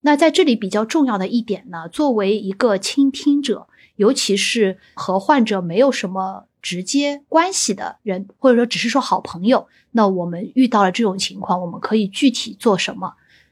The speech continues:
那我觉得很重要的一个就是陪在他身边，确保他的安全。那么同时呢，还要确实是症状比较严重、风险比较高的话，那么我们还要去联系直系亲属，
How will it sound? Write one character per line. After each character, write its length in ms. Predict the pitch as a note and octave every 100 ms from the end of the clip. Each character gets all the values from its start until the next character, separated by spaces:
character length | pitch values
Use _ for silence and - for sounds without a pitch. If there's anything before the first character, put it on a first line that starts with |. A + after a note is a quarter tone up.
| -
那 100 | G#3
我 80 | F3
觉 120 | F#3+
得 80 | A3+
很 200 | A3 E3
重 120 | B3+
要 60 | A#3
的 100 | F3+
一 140 | G3
个 380 | G3 G#3 F3+ E3 _ -
就 100 | F#3
是 140 | F3
陪 160 | - F3+
在 120 | A#3+
他 140 | A#3+
身 220 | A3 C4
边， 260 | B3+ C#4 C#4 _ _ _
确 140 | - G#3
保 160 | F3
他 180 | - G3+
的 520 | G3 F#3 - - - _ _
安 160 | A#3+ C#4+
全。 300 | - E3 - _
那 100 | -
么 320 | G#3+ F#3 F3 - _ -
同 180 | G3+ A#3+
时 200 | - F#3+
呢， 220 | F#3+ E3+
还 220 | - F3
要 400 | G3 A#3 F3 F3+ _ _
确 180 | - F#4
实 220 | C#4+ G3
是 380 | F#3+ G3+ F3 - _ _ -
症 200 | B3 G3
状 380 | G3+ E3+ E3 - -
比 100 | F3+
较 140 | G3+
严 300 | F#3+ F3+ E3
重、 180 | F#3+ F#3+
风 180 | E3+ A3+
险 420 | A3 D#3 D3+ - -
比 80 | -
较 160 | E3+ F3
高 260 | - A#3
的 120 | A#3+ E3
话， 240 | F#3 C#3 - - -
那 140 | G3+
么 100 | E3+
我 160 | E3+ E3
们 100 | D#3+
还 200 | - E3+
要 160 | F3
去 180 | E3+ F#3+
联 240 | F#3 E3+
系 460 | E3+ - F3+ D#3+ - -
直 160 | F3
系 180 | E3 G#3
亲 220 | F3+ G3+
属， 200 | G3 -